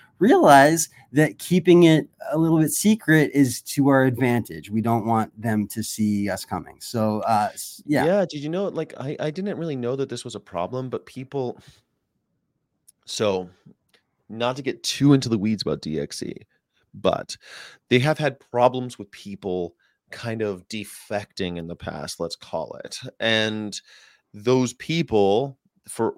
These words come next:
Speaker 2: for whatever, I'm not, I'm not <laughs> demonizing those people who have left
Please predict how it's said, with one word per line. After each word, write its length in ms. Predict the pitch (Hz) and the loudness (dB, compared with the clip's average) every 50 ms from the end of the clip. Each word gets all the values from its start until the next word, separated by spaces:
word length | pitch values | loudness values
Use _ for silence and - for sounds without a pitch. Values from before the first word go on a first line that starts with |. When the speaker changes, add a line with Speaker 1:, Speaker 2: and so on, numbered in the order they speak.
| - | -12
Speaker 2:
for 220 | - - - 117 117 | -12 -4 -2 0 2
whatever, 280 | 127 147 160 156 147 | 6 8 8 8 8
I'm 120 | 135 135 143 | 6 4 6
not, 200 | 156 160 139 - | 6 4 4 4
I'm 120 | 135 135 | 0 2
not 180 | 143 151 156 135 | 2 2 2 2
<laughs> 0 | |
demonizing 640 | - 165 156 165 175 160 156 165 151 156 170 165 156 | 0 -2 2 4 6 6 6 6 4 4 2 2 2
those 180 | 160 160 151 - _ _ _ _ | 2 0 0 -4 _ _ _ _
people 840 | - - - _ - 160 180 185 165 175 175 175 170 165 156 147 151 - - - - - _ _ _ _ _ _ _ _ - | -20 -20 -20 _ -16 -12 -12 -10 -6 -2 0 2 2 2 0 -2 -6 -12 -20 -20 -20 -20 _ _ _ _ _ _ _ _ -12
who 160 | - 139 135 | -8 -6 -4
have 240 | 143 151 143 131 117 | 0 0 0 0 -2
left 600 | 123 131 143 151 151 147 139 - - - - - | -2 0 4 6 6 6 4 0 -8 -12 -12 -12